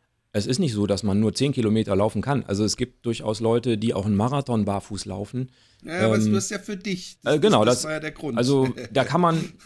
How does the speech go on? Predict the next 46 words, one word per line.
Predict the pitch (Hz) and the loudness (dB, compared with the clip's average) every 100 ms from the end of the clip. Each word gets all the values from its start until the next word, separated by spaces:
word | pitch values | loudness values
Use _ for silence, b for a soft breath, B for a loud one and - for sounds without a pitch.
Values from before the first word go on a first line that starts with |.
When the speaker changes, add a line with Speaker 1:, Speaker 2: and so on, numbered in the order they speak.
| - | -12
Speaker 1:
genau, | 120 117 123 196 | -2 2 2 0
das, | - 104 - _ _ - | -4 -8 -10 _ _ -4
das, | 131 120 - | -2 0 -2
das | 127 156 | -2 0
ist | 165 | 0
halt | 147 | 0
die | 131 | -2
Frage, | - 123 151 147 | -2 0 0 2
was | 135 135 | 0 0
man | 127 123 120 b b b b - | 2 2 0 b b b b -4
erreichen | 104 107 104 104 | 2 2 2 2
will. | 101 175 | 2 4
Und | 139 | 2
ich | 117 | 0
finde | 147 135 | 0 0
jetzt | 120 - | 0 0
grundsätzlich | 117 113 131 185 151 | 0 2 2 2 0
mal | 117 | 0
zehn | - 127 | 2 0
Kilometer | 127 110 104 131 143 | 0 0 2 2 2
laufen | 131 139 147 139 131 | 2 0 0 -2 -2
ist | 113 | -6
erstmal | - 117 139 131 | -2 -2 0 0
schon | 139 | 0
mal | 139 135 | 0 0
für | - 123 | 0 0
dieses | 113 110 107 - | 2 0 0 -2
Ziel, | - 143 226 185 | -4 0 0 2
was | 135 | 0
ich | 139 131 | -2 -2
habe. | 127 135 135 127 b b b | 0 2 2 0 b b b
Ich | 104 92 | -6 0
möchte | 113 113 107 104 101 - _ - | 0 0 2 2 0 -6 _ -20
quasi | - 90 98 | -10 -6 0
ein | 104 | 2
Leben | 104 - 135 | 2 2 2
lang | 120 139 | 0 0
verletzungsfrei | 113 123 - 143 - 127 | -2 -2 -2 -6 -4 0
laufen. | 120 123 123 | 2 2 2
Das | 107 104 | 0 0
wäre | 110 | 0
jetzt | 101 - | -2 -4
sozusagen | 104 107 101 | -8 -6 -6
das | 92 - | -6 -10
Idealbild, | 92 98 110 120 120 104 | -12 -8 -6 -2 -4 -4
das | 95 | -12